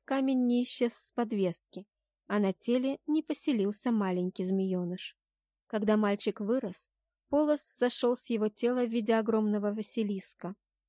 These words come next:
С его помощью он смог подчинить мир, но не стал им править, а создал свое государство посреди трех враждующих держав. «Освальд Старкс?» на выдохе произнесла я.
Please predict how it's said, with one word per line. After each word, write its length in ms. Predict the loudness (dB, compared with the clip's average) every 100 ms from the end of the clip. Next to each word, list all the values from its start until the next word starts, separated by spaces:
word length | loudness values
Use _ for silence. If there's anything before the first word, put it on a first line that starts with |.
| _ _ _ -16
С 140 | -6
его 300 | 0 2 2
помощью 640 | 0 -2 -2 -2 -6 -6 -6 _ _ _ -2
он 160 | 0
смог 320 | 4 4 4
подчинить 580 | 2 -4 0 0 0 0
мир, 320 | 0 0 -2 _ _ _ -4
но 120 | 2
не 140 | 2 2
стал 400 | 0 0 2 2
им 140 | -2
править, 560 | -2 -2 -2 -4 -8 -20 _
а 140 | -6 -6
создал 640 | -6 -4 -4 -2 -4 -4
свое 420 | -8 0 4 4 2
государство 840 | -4 -6 -4 -2 -4 -6 -8 -8 _ _ _
посреди 500 | -4 0 0 2 0
трех 480 | -2 0 0 0 -8 -4
враждующих 800 | 0 2 0 -2 -4 -6 -8 -4
держав. 460 | -2 -2 -2 -4 -6 _ _ 0
«Освальд 460 | 2 2 0 -2 -2
Старкс?» 680 | -8 -4 -4 -4 -18 -18 -20 _ _ _ -2
на 220 | 0 2
выдохе 400 | 2 2 0 -2
произнесла 640 | 0 0 2 -2 0 0
я. 420 | 0 0 -4 -6